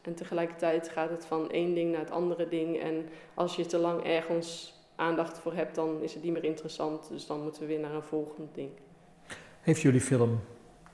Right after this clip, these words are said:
Speaker 2: iets kunnen betekenen?
Speaker 1: Ja, weet je, ik denk niet dat het aan de film ligt. Ik bedoel, is het,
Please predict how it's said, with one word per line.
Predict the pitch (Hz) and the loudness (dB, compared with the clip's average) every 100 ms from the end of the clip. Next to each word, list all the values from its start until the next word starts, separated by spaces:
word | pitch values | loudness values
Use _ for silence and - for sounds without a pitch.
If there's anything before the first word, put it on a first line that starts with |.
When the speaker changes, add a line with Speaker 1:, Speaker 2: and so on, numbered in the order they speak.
| - - - - - | -20 -20 -20 -10 -2
Speaker 2:
iets | 127 | 0
kunnen | - 113 | 2 0
betekenen? | 107 117 113 180 254 - - - - - - - | 2 2 4 2 -2 -8 -20 -20 -20 -20 -20 -14
Speaker 1:
Ja, | 170 165 165 | -6 -4 -2
weet | 151 - | -2 -2
je, | 151 | -2
ik | |
denk | 160 151 | -2 -4
niet | 160 160 | -6 -4
dat | 160 | -4
het | 170 156 | -4 -4
aan | 160 | -4
de | 156 | -4
film | - 170 175 | -2 0 0
ligt. | 151 156 | -2 -4
Ik | - | -10
bedoel, | - 151 143 - - - | -6 -4 -4 -6 -14 -14
is | - 156 | -10 -4
het, | 160 | -4